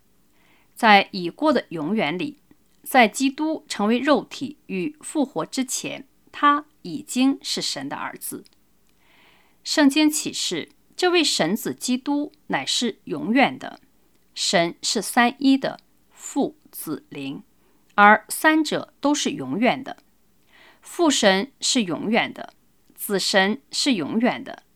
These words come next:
灵神也是永远的。永远的意思是无始无终。有的时候，圣经学者常用一个“圆”来表征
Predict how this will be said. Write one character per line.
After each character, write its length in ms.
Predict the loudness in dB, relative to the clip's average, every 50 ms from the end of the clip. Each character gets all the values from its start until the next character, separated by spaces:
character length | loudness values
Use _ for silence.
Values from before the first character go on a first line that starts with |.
| _ _ _
灵 220 | -2 0 2 4 2
神 420 | 2 2 2 2 2 2 0 -4 _ _ _ _
也 220 | -8 -8 -6 -4 -4
是 200 | -2 -2 -2 -4
永 340 | -6 -10 -12 -10 -6 -2
远 240 | 0 2 0 0 -2
的。 200 | -8 -14 -14 -16 _ _ _ _ _ _ _ _ _ _ _ _ _ _ _ _ _ _ _ _ _ _ _ _ _ _ _ _ _ _ _ _ _ _
永 240 | 2 4 6 6 6
远 180 | 6 4 2 0
的 120 | -2 -6
意 180 | -6 -6 -6 -6
思 180 | -6 -6 -6
是 420 | -6 -4 -4 -4 -4 -6 -6 -10 _ _ _
无 200 | -6 -4 -2 -2
始 220 | -2 -2 -4 -4
无 200 | -6 -8 -10 -10
终。 340 | -6 -2 0 0 0 0 -2 -6 _ _ _ _ _ _ _ _ _ _ _ _ -2
有 180 | 0 0 2
的 120 | 2 0 -2
时 200 | -2 -2 -2 -4
候， 400 | -2 2 4 4 4 4 2 _ _ _ _
圣 280 | -8 -4 0 2 2 4
经 200 | 4 4 2 2
学 280 | 2 0 -2 -4 -4 -4
者 320 | -4 -4 -6 -6 -6 -10 _ _ _ _
常 240 | -4 2 4 6 6
用 160 | 6 6 4
一 140 | 2 -2 -4
个 140 | -2 -2 -2
“圆” 460 | -2 -2 -4 -4 -4 -4 -6 -8 -12 _ _ _
来 220 | -6 -6 -6 -4
表 240 | -2 -2 -2 -2 -4
征 260 | -4 -4 -4 -4 -4